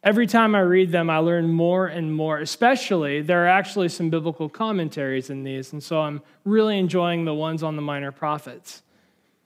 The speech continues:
But this wasn't always the case for me. When I was a kid, my parents took me to San Francisco, which was about forty minutes from our house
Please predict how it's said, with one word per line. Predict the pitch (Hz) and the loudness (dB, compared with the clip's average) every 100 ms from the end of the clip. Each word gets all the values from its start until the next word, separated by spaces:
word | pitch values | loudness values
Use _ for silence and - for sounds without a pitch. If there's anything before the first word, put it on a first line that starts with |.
| - | 0
But | 202 185 | 2 4
this | 262 262 | 2 2
wasn't | 247 262 254 | 2 4 4
always | 233 220 196 151 | 4 4 2 2
the | 165 | -2
case | 180 202 202 | 2 0 -2
for | 143 | -10
me. | 131 107 120 _ _ _ _ _ _ - | -10 -10 -14 _ _ _ _ _ _ 2
When | 185 | 4
I | 214 | 6
was | 269 247 | 4 2
a | |
kid, | 208 214 135 131 175 - _ _ _ | 0 0 -2 -2 -10 -14 _ _ _
my | 180 240 | 0 0
parents | - 226 226 202 - | 0 0 0 -2 -2
took | 190 185 | -4 -2
me | 165 | -2
to | 151 | -2
San | 143 160 147 | -4 -6 -6
Francisco, | 147 139 160 143 - 110 113 _ _ _ | -8 -6 -4 -4 -6 -10 -12 _ _ _
which | - 202 | 0 2
was | 220 208 | 2 4
about | 208 196 160 | 2 2 -2
forty | - 208 214 | 0 2 2
minutes | 190 160 165 156 | 0 -2 -6 -10
from | - 160 | -8 -6
our | 143 135 | -6 -8
house | 139 104 - - | -10 -14 -16 -20